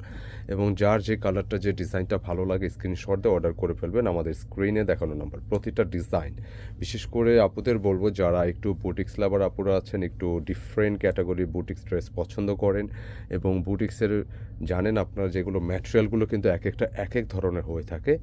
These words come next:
তো এই ক্যাটাগরির ড্রেস বা এই ধরনের বুটিক্সের ড্রেস যারা লাইক করেন আপনারা কিন্তু এই ড্রেসগুলো নিতে পারেন, খুবই ভালো লাগবে ইনশাআল্লাহ। কটন ফ্যাব্রিক আছে, হ্যাঁ, তো আপনাদের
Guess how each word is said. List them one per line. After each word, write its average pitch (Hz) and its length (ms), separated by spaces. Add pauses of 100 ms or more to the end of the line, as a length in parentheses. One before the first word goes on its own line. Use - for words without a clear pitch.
(400)
তো 113 140
এই 127 160
ক্যাটাগরির 127 500
ড্রেস 107 400
বা 104 80
এই 101 60
ধরনের 98 260
বুটিক্সের 95 440
ড্রেস 90 220
যারা 95 160
লাইক 85 220
করেন 104 220
আপনারা 92 260
কিন্তু 95 380
এই 95 120
ড্রেসগুলো 101 640 (500)
নিতে 95 260
পারেন, 107 240
খুবই 110 300
ভালো 101 220
লাগবে 92 260
ইনশাআল্লাহ। 87 500
কটন 90 280
ফ্যাব্রিক 98 440
আছে, 98 260 (480)
হ্যাঁ, 110 140
তো 85 120
আপনাদের 98 340